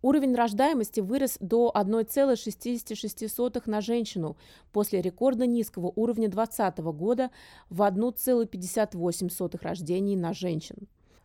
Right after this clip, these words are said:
Статистические данные были опубликованы перед ежегодным отчётом о населении, который федеральное правительство опубликует в пятницу, шестого января. Федеральный казначей Джим Чарлмас приветствовал эту тенденцию. «При общем старении населения лучшее —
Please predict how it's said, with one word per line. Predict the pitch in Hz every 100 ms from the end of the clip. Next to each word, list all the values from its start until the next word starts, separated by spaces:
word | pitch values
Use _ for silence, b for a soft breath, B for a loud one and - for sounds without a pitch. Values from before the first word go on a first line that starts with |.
| b
Статистические | - 240 - 240 - 302 277 - 208
данные | 240 262 247
были | 202 240
опубликованы | 240 208 190 208 - 247 233 214
перед | 208 196
ежегодным | 180 208 214 180 233 233 233 208
отчётом | 196 220 226 220 214
о | 196
населении, | 202 - 214 226 214 160
который | 156 180 180 180
федеральное | 175 185 214 214 180 170
правительство | 185 190 269 277 240 226
опубликует | 214 180 208 226 233
в | -
пятницу, | - 196 - 156 -
шестого | 165 170 - 190 185
января. | 175 196 208 170 - _ B B B B B
Федеральный | - 170 214 254 240
казначей | 220 233 262 254
Джим | 190 240
Чарлмас | 220 240 233 202 160 - -
приветствовал | 208 202 226 233 233 202
эту | 190 196
тенденцию. | 185 190 226 214 - 165 - 185 _ b -
«При | 214
общем | - 302 - 254
старении | - 247 226 202 180
населения | 170 - 190 262 240 220
лучшее — | 180 175 254 - 269 247